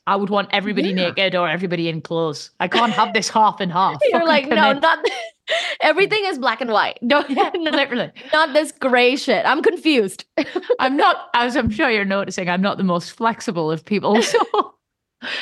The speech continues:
Speaker 1: I don't know how well I do in one of these environments. Not well, obviously, yeah, I'd be terrible.
Speaker 2: Well, you know, but, but gotta give it to them because by midnight,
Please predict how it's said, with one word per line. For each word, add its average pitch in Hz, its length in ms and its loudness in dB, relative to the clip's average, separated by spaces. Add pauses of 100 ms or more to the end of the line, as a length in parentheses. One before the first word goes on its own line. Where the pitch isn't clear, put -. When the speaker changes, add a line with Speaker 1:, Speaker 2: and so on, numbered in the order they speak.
(120)
Speaker 1:
I 370 60 0
don't 415 120 6
know 359 120 4
how 269 160 4
well 247 160 2
I 226 100 2
do 220 220 -2
in 190 80 -2
one 190 120 -2
of 180 100 -4
these 185 200 -2
environments. 180 540 -4
Not 427 160 2
well, 165 260 -2
obviously, 165 300 -6
yeah, - 200 -12 (120)
I'd 165 180 -6
be 165 100 -6
terrible. 277 280 -4
Speaker 2:
Well, 349 160 -4
you 302 160 -4
know, 247 420 -4
but, 233 480 -4
but 175 300 -2
gotta 214 180 -2
give 208 220 -2
it 190 100 -6
to 214 80 -6
them 156 300 -2
because 190 480 -4
by 196 680 0
midnight, 233 800 -4